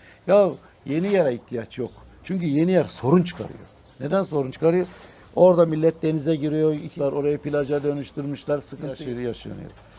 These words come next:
O zaman ne yapacaksın? Balıkçı barınağını mümkünse sökeceksin o taşları, daha da büyüteceksin. Daha da büyüteceksin. Hepsini için olacak. Veyahut da onun üzerine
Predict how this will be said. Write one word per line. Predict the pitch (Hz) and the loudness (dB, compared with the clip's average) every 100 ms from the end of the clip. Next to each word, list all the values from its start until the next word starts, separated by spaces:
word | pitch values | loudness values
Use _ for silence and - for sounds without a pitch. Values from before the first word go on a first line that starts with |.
| - | -8
O | - | -2
zaman | 202 233 226 | 2 2 2
ne | |
yapacaksın? | 220 165 147 143 170 | 0 0 -2 -4 2
Balıkçı | 196 202 196 | 2 2 0
barınağını | 185 156 135 120 127 233 - - | 2 2 0 -4 -6 -10 -16 -6
mümkünse | 180 220 214 196 143 120 - - - - | -2 -2 0 -2 0 -2 -4 -20 -20 -6
sökeceksin | - 247 220 180 165 | 4 6 6 6 4
o | 143 | 4
taşları, | 131 123 - 135 190 269 - - - - | 2 2 0 0 0 -6 -18 -20 -20 -2
daha | 170 202 196 | 4 4 6
da | 175 | 4
büyüteceksin. | 139 135 131 120 123 - 180 185 _ _ _ - - - | 4 -2 -4 -4 -6 -6 -10 -10 _ _ _ -20 -20 -10
Daha | 123 151 | -4 0
da | 156 | 0
büyüteceksin. | 123 113 113 107 113 - 175 127 | -2 -6 -8 -10 -12 -12 -16 -12
Hepsini | 147 - | -12 -12
için | 110 127 | -14 -12
olacak. | 131 170 | -10 -2
Veyahut | 208 214 170 175 | 4 6 6 2
da | 170 | -2
onun | 202 208 | -2 -2
üzerine | 180 160 165 | 0 0 0